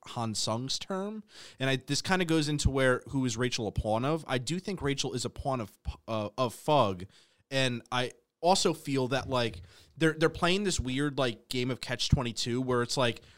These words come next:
they're almost playing themselves, but for a benefit in a sense, where it's, like, they're, they're using, Fug is using Rachel because they know the relationship with Bam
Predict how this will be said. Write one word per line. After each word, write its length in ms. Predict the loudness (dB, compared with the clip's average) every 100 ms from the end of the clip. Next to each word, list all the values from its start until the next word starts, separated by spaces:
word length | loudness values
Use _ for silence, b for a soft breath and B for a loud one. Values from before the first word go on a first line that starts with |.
| -2
they're 160 | 0
almost 360 | 4 4 2 0
playing 420 | -2 0 0 0
themselves, 540 | -2 0 0 -2 -2 -4
but 180 | -4
for 120 | -2 -2
a 40 |
benefit 560 | -2 -6 -4 -2 -2 -2
in 100 | -4
a 60 |
sense, 420 | -2 -2 -4 -4 -2
where 160 | -2
it's, 160 | 0 2
like, 260 | 2 2 B B -2
they're, 260 | 2 4 2
they're 240 | 0 -4
using, 560 | -2 -4 -2 0 -2 -6 -14 -8
Fug 300 | 2 2 4
is 100 | 0
using 260 | 0 0 0
Rachel 300 | 0 0 -2
because 240 | -2 -4
they 100 | -2
know 140 | -2
the 100 | -2
relationship 600 | -2 -2 -2 -4 -6 -6
with 180 | -8 -4
Bam 460 | -2 0 0 -2